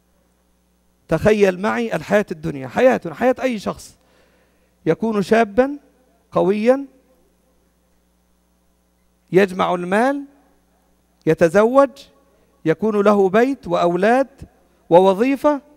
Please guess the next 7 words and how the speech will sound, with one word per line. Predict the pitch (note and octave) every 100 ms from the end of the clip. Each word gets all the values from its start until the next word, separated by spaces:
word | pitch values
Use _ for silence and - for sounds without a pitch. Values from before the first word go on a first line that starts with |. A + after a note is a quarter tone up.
| _ _
ثم | - F3+ F#3 F#3
ماذا؟ | A3+ A3 B3+ A#3+ _ _ _ _ -
يتركها | E3 - G3 F3+ E3
ويموت. | D3+ C#3 B2 G#2+ - - _ _ _ _ _ _ -
هذه | A3+ F#3+ F#3
الحياة | D3+ F#3 F3
الدنيا | D#3 C#3+ B2